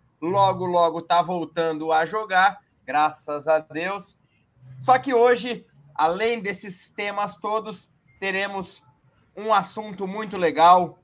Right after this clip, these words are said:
um assunto muito bacana, recordar a conquista da Libertadores, o documentário que vai sair nesse mês de setembro, com os bastidores exclusivos da conquista da glória eterna, do bicampeonato, aquele dia inesquecível para nós palmeirenses,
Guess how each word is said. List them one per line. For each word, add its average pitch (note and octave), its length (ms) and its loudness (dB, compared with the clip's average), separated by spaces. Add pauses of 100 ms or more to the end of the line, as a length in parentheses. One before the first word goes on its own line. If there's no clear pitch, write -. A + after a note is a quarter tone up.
(180)
um E3+ 80 0
assunto F#3 380 -4
muito F#3+ 260 -6
bacana, E3+ 480 2
recordar G3 840 0
a F#3+ 80 0
conquista F3+ 480 -10
da E3+ 80 0
Libertadores, E3 880 -4 (220)
o D3+ 80 -8
documentário D#3+ 840 2 (200)
que D3+ 120 -6
vai D#3 180 0
sair D3+ 260 -2
nesse D#3 260 -8
mês D3+ 240 -4
de D3 60 -18
setembro, E3 600 -6 (280)
com A3 160 -4
os A#3 80 0
bastidores A3 720 0
exclusivos G3+ 800 -12 (240)
da F3+ 160 6
conquista F3+ 540 -4
da D#3+ 120 4
glória D#3+ 300 4
eterna, F3 520 -2 (160)
do F3 240 -2
bicampeonato, D#3+ 880 -2
aquele E3+ 480 -4 (300)
dia F#3 580 0
inesquecível G#3 840 -6
para E3+ 180 2
nós E3+ 220 0
palmeirenses, D#3+ 760 -4